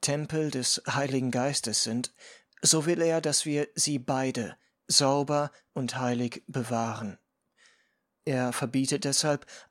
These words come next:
alle unkeuschen Taten, Gebärden, Worte, Gedanken, Lust und was den Menschen dazu reizen mag. Frage einhundertzehn.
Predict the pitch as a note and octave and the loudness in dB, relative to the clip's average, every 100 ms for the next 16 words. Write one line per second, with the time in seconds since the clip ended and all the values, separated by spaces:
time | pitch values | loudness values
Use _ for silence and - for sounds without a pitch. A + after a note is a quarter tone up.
0 | - - D#3 E3 D#3+ D3+ - D3 C#3+ - | -4 -2 0 0 0 -4 -4 -2 0 -2
1 | C3 A#2+ C#3+ D3 D#3 D3+ A#2 C#3+ _ _ | -2 -4 -6 -4 -4 -2 -4 -6 _ _
2 | _ _ - C3 D#3 B2 C#3 D3 D3+ _ | _ _ -4 -2 0 0 0 -2 -6 _
3 | _ _ _ - C3+ C#3 D3+ D#3+ D#3 D#3+ | _ _ _ -6 0 2 2 -2 -6 -12
4 | _ _ - - _ - D#3 C#3 D#3 F3 | _ _ -20 -20 _ -4 -2 0 0 -2
5 | C#3+ B2+ D#3 _ _ _ _ - C3+ D#3 | -4 -4 -6 _ _ _ _ -4 0 2
6 | - - - _ _ _ _ - D3+ D#3+ | 2 0 -6 _ _ _ _ -6 -4 -4
7 | - C3+ B2+ - C3+ B2 B2 C3 - B2+ | -6 -4 -2 0 0 0 2 0 0 0
8 | B2 A#2+ - B2 B2 A#2+ A#2 - A2+ G#2+ | 0 0 0 0 2 2 2 0 0 -4
9 | G2 G2 - _ _ _ _ _ _ _ | -6 -10 -16 _ _ _ _ _ _ _
10 | _ _ _ _ _ _ _ _ _ _ | _ _ _ _ _ _ _ _ _ _
11 | _ _ _ _ _ _ _ _ _ _ | _ _ _ _ _ _ _ _ _ _
12 | _ _ _ _ _ _ - - C3+ C#3+ | _ _ _ _ _ _ -10 -4 -2 -2
13 | D3+ D3 D3 - C#3 B2 C3 A#2+ A#2 A2 | -2 -4 -6 -4 -2 -2 0 0 0 -4
14 | - - - A#2 F#2+ D#2 - | -10 -2 0 0 -4 -8 -16